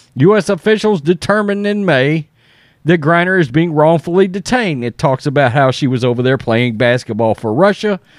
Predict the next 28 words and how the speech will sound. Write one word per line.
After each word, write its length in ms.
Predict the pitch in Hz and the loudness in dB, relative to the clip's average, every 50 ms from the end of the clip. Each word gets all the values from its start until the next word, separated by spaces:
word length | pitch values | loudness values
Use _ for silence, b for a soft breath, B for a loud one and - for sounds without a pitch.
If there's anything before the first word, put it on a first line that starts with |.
| b b b b b | b b b b b
By 200 | - 185 240 254 | 0 2 2 4
the 80 | 247 226 | 4 4
way, 240 | 220 214 214 214 | 4 4 4 4
she's 240 | 214 - - 170 147 | 2 0 -4 -6 -4
been 180 | - 190 202 190 | -2 -2 -2 -2
playing 340 | - - 202 196 196 190 180 | -2 0 2 2 2 2 2
over 200 | 185 175 165 165 | 0 0 2 2
there 180 | 175 165 165 | 2 2 2
for, 160 | - - 175 | 2 0 0
like, 240 | 147 143 147 147 - | 2 2 2 0 0
seven 480 | - - - - 180 160 151 160 160 151 | -4 -8 -4 0 0 2 2 0 0 2
years. 480 | 147 147 131 110 107 117 110 - - - b b b b b b b b b | 2 2 2 2 0 -2 -4 -8 -14 -20 b b b b b b b b b
She's 320 | - - - 160 147 113 | -8 -2 0 0 0 0
very 480 | 107 117 135 180 175 185 185 185 185 180 | 0 -2 0 0 2 4 4 4 4 4
well 380 | 135 101 110 143 151 170 196 | 2 0 2 2 2 4 4
aware, 420 | 202 190 175 165 156 156 156 160 151 | 2 2 2 2 4 4 2 2 0
in 180 | 127 131 123 | -2 -2 -2
my 200 | 117 120 127 151 | 0 0 2 2
opinion, 540 | 185 202 180 - 185 180 156 147 143 135 139 | 0 0 -2 0 0 0 0 0 -2 -2 -4
of 220 | 139 127 120 110 | -4 -4 -4 -4
what 300 | 110 127 151 170 170 - | 0 2 2 2 2 0
those 260 | - 151 160 165 151 127 | 0 2 2 2 2 2
laws 380 | 147 147 151 143 135 131 123 | 2 4 4 4 4 2 0
are 80 | 127 123 | -2 0
gonna 220 | 127 135 131 127 | 0 0 0 0
be 260 | 123 131 127 120 110 | 2 2 2 2 2
in 120 | 107 110 110 | 2 0 2
Russia. 520 | 107 117 117 107 95 - 90 90 87 - | 2 2 2 2 0 -2 -6 -12 -12 -14